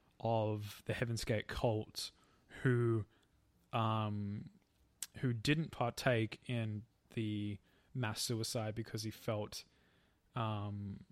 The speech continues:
he had a, had a, a feeling that he was needed on Earth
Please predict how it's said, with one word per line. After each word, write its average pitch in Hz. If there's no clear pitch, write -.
he -
had 123
a, 113
had 120
a, 107
a 110
feeling 120
that 113
he 131
was 117
needed 131
on 107
Earth 113